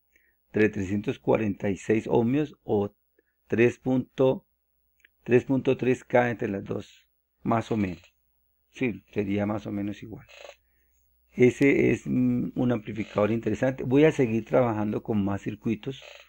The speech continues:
colocándole más detalles a este circuito para obtener un amplificador ya con la parte de potencia. Esto todavía no tiene la parte de potencia.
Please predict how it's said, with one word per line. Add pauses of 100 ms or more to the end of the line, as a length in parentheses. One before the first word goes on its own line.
(220)
colocándole
más
detalles
a
este
circuito
para
obtener (640)
un
amplificador
ya
con
la
parte
de
potencia.
Esto
todavía
no
tiene
la
parte
de
potencia.